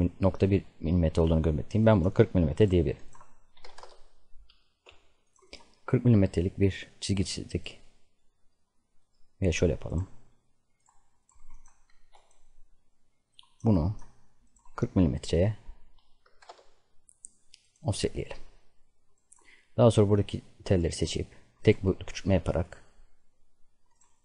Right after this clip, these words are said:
kırk milimetreye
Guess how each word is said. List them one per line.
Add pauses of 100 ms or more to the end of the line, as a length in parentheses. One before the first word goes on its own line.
(1600)
kırk
milimetreye